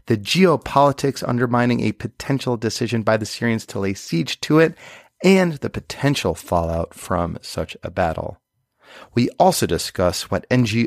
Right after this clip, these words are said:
Os in Idlib are doing to prepare for such an attack. Jan Egeland is a longtime humanitarian professional.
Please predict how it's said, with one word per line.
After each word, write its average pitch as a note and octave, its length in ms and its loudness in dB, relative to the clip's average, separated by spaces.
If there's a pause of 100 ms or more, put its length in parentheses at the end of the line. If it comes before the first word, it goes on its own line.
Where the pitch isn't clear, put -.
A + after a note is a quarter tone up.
Os D#3 340 4
in F2+ 100 -6
Idlib F#2+ 420 0
are - 240 -8
doing C#3+ 400 2 (280)
to - 100 -4
prepare - 680 -4
for - 140 -10
such - 420 -8 (120)
an F#2+ 100 -10
attack. - 560 -6 (1040)
Jan D3 320 6
Egeland B2+ 540 4
is G2 180 -2
a G#2+ 120 4
longtime F2+ 720 0
humanitarian E2+ 760 -2
professional. E2+ 800 -6